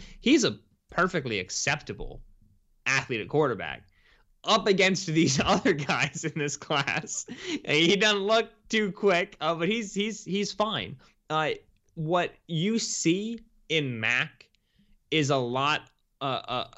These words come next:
uh, it's a very common sensation. Like, uh, it's something that we usually deal with a lot more every year. Uh, and for some reason, we're not doing this year with Mac,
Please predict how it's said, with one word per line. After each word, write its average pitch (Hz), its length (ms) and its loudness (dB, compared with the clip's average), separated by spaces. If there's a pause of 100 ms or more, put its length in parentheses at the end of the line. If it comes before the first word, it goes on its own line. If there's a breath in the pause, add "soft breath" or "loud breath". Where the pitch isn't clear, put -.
(240)
uh, 107 300 -8
it's 147 120 4
a 156 40 6
very 196 180 6
common 143 420 0
sensation. 120 680 -2
Like, 110 140 -4
uh, 120 60 2
it's 123 240 0
something 151 180 0
that 139 80 0
we 127 100 2
usually 165 460 4
deal 131 220 4
with 139 100 4
a 123 60 -2
lot 120 260 0
more 120 220 -2
every 120 280 -2
year. 113 460 -2 (400 soft breath)
Uh, 113 320 2 (360)
and 139 180 2
for 143 80 2
some 165 240 0
reason, 151 180 2
we're 127 100 0
not 113 300 -2
doing 117 260 -4
this 135 200 -4
year 160 100 -2
with 170 160 -4
Mac, 185 360 -2